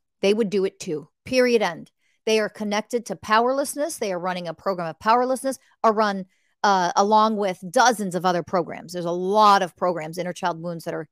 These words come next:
showing up when somebody refuses to do the work to grow. But powerlessness is always a part of it, because when I'm connected to my power,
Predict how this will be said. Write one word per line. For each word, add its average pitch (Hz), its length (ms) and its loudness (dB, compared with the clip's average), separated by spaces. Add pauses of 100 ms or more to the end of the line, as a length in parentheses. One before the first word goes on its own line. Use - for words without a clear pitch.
(120)
showing 190 380 -2
up 175 160 -2 (140)
when 180 180 -12
somebody 180 300 -4
refuses 170 640 -6
to 175 100 -10
do 170 140 -4
the 160 80 -8
work 156 220 -10
to 160 80 -20
grow. 160 340 -8 (600)
But 196 340 2 (120)
powerlessness 226 720 6
is 175 140 -8 (160)
always 220 400 6
a 208 40 -6
part 196 260 2
of 175 100 -6
it, - 140 -12 (640)
because 208 420 0
when 202 120 -4
I'm 202 120 -2
connected 214 400 -2
to 202 60 -6
my 185 140 -4
power, 220 400 2